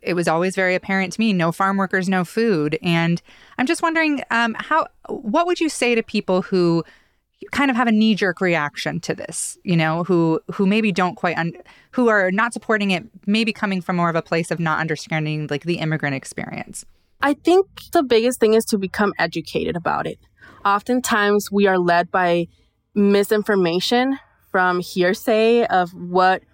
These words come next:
Speaker 2: we think we know. And I think when we really take the time to get educated, to talk to community members, talk about their experiences, I think that's when we're like, "Okay, I get it. Like, this is common sense." Like, I know when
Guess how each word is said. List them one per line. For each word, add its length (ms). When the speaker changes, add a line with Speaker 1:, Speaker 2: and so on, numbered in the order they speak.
Speaker 2:
we 120
think 360
we 120
know. 380
And 140
I 80
think 240
when 140
we 100
really 680
take 280
the 100
time 400
to 160
get 200
educated, 640
to 80
talk 480
to 100
community 420
members, 580
talk 240
about 260
their 80
experiences, 960
I 100
think 300
that's 260
when 160
we're 120
like, 260
"Okay, 340
I 160
get 260
it. 200
Like, 160
this 100
is 80
common 360
sense." 520
Like, 120
I 100
know 180
when 300